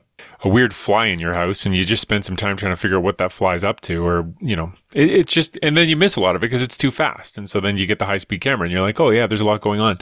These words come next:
Um, yeah, it's, it's, um, with the snakes. So my friend, uh, the, the guy who, uh, did this, this video with, he had done a bunch of field work on snakes where he, he showed that,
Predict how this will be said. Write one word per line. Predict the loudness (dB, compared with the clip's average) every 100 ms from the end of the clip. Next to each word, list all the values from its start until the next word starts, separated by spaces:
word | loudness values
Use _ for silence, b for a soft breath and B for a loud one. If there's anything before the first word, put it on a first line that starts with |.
| B B B B
Um, | -2 -2 -8 -18 _ -20 -2
yeah, | 2 4
it's, | 4 0 -2
it's, | 2 2 2 4
um, | 4 4 0 -4 _
with | 0
the | 2
snakes. | 2 4 2 0 -6 -8 _ _ -4
So | 4 6 8 6 2 -8 _ -2
my | -2
friend, | 4 4 4 0 -2 0
uh, | 2 4 2 0 -4 _ 0
the, | 2
the | 4 4 4
guy | 2 0 0
who, | -2 0 2
uh, | 2
did | 0 -2 2
this, | 0 0 -2 -4 -10
this | -2 -2
video | 0 0 2 2
with, | 0 -4 -6 B B B
he | 2 4
had |
done | 4 2
a |
bunch | 0 0 -2
of |
field | 0 0 2
work | 0 0
on | 0 -2
snakes | -2 -2 -2 -4
where | 0 2 4 2 0 B B B
he, | -2 2 4 4 2 -2 _ _ _ _ _
he | 0 2
showed | 2 4 6 6 6 2
that, | 0 0